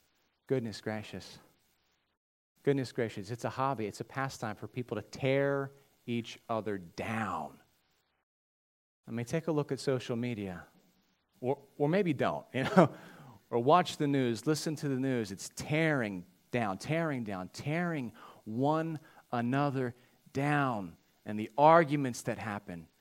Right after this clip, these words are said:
and making fun of other people, and belittling other people. I mean, it's, it's, it's a cultural phenomenon. It's what we do in this country for some reason,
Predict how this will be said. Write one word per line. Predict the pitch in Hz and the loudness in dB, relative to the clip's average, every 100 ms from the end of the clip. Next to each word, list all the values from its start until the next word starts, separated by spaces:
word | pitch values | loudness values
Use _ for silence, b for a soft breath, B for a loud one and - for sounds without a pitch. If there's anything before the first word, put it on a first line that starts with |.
| b b | b b
and | 101 107 123 | -4 -2 0
making | 156 170 170 156 | 2 2 0 -4
fun | - 160 | 0 2
of | 143 110 | 2 0
other | 107 104 | -2 -4
people, | - 101 95 92 - B | -6 -10 -8 -10 -12 B
and | 117 120 | -4 2
belittling | 127 123 139 165 165 156 135 127 | 2 2 6 8 8 6 4 0
other | 117 107 | -2 -4
people. | - 98 - 98 B B | -8 -10 -8 -12 B B
I | 185 | 0
mean, | 202 202 | 4 6
it's, | 226 233 | 4 4
it's, | 196 196 - - | 0 0 -2 -2
it's | 175 180 | -2 0
a | |
cultural | 175 - 202 208 214 202 | -4 2 2 4 2 2
phenomenon. | - 190 220 226 131 98 | 2 2 2 2 0 0
It's | 120 131 | -2 -2
what | 135 202 180 | 4 4 4
we | 190 214 | 0 0
do | 143 196 220 | 0 0 2
in | 185 180 | 2 0
this | 185 175 | 0 -2
country | - 202 - | -4 -4 -2
for | 185 175 | -2 -2
some | - 180 185 | -2 -4 -2
reason, | 196 139 | -4 -4